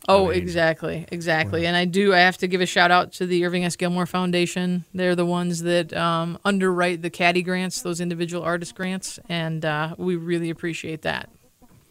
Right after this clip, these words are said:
Speaker 2: All right. That's our show for this week.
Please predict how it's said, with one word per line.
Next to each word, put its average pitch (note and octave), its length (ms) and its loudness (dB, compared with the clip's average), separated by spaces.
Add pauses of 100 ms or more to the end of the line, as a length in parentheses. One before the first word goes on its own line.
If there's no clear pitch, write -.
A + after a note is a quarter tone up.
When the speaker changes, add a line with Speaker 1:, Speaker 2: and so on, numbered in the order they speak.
(400)
Speaker 2:
All D#3+ 160 2
right. C4+ 280 2 (640)
That's A#2+ 300 -2
our E3 160 6
show G#3 260 2
for G#3+ 100 0
this A3 280 2
week. C#4 380 -4